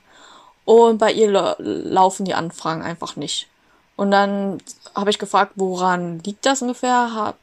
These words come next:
hast du irgendwelche Grundlagen? Ha-, ha-, hast du mit deinen Kunden irgendwie kommuniziert? Und sie meinte, sie weiß es nicht genau. Aber vielleicht verbinden sie, ähm, das Asiatischsein mit etwas Billiges.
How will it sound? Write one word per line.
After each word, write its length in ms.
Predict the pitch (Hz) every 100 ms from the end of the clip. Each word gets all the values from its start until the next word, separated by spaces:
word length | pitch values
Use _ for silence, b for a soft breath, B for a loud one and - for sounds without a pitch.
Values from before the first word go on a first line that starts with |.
| _
hast 280 | 208 196 -
du 40 | 180
irgendwelche 680 | 202 196 196 - 190 180
Grundlagen? 920 | - 226 233 233 220 220 214 214 202
Ha-, 180 | 202 185 - - _ -
ha-, 260 | 202 190 - _ -
hast 260 | - 196
du 40 | 196
mit 160 | 196
deinen 300 | - 180 175
Kunden 520 | - 233 - 214 208 196
irgendwie 340 | 202 208 202
kommuniziert? 600 | - 196 196 196 226 220
Und 80 | 190
sie 60 | 190
meinte, 360 | 190 190 202 - B B B B
sie 280 | - 214 208
weiß 440 | 202 202 214 226 -
es 200 | 247 -
nicht 220 | 240 233
genau. 800 | 233 226 226 220 220 220 220 220 214 _ _ _ _ - - _
Aber 120 | -
vielleicht 380 | 220 226 220 208
verbinden 560 | 220 196 208 208 214 202
sie, 380 | 202 208 202 202 B B B B
ähm, 640 | 196 190 190 190 190 185 -
das 200 | - 196
Asiatischsein 880 | 196 196 185 208 220 214 - 202 202
mit 180 | 190 -
etwas 340 | 196 180 175 -
Billiges. 840 | 208 214 247 233 247 247 262 269